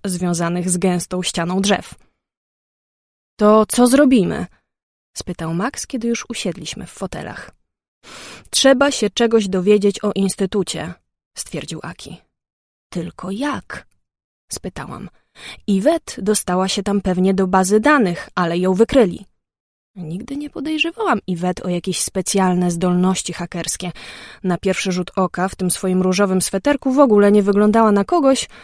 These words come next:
kogo kręcą komputery. Miłe zaskoczenie.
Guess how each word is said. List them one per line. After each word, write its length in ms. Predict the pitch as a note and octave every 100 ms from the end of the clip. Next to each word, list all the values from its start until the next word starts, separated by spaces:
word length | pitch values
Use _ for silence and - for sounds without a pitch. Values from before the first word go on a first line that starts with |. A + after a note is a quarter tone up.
| -
kogo 280 | - A#3 A3
kręcą 380 | - G#3+ G3+ G#3+
komputery. 640 | A3+ A#3 D4 C4+ F#3 E3 F3+ _ _ _ _ _ _ _ _ _ _
Miłe 280 | G3+ E3 D3+
zaskoczenie. 680 | E3 F3 - B3 D#4+ F3